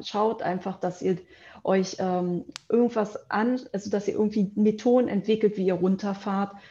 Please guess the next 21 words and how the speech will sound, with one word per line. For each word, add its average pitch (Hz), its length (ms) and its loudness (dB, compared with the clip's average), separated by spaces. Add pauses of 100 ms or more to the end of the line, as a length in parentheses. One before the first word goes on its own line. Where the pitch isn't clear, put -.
(140)
Also 202 200 -2
ich 214 180 -2
kann 214 160 -2
zum 202 140 -4
Beispiel 196 280 -2
sagen, 180 340 -2
wenn 180 140 0
ich 196 200 -2
lange, 196 560 -2
äh, - 20 -4
online 202 500 -2
gearbeitet 208 600 -2
hab 190 140 -6
oder 185 180 -2
noch 185 160 -4
abends 185 320 -4
Seminare 190 560 0
habe 185 260 0
oder 180 180 0
die 175 180 -4
zurzeit 180 580 -2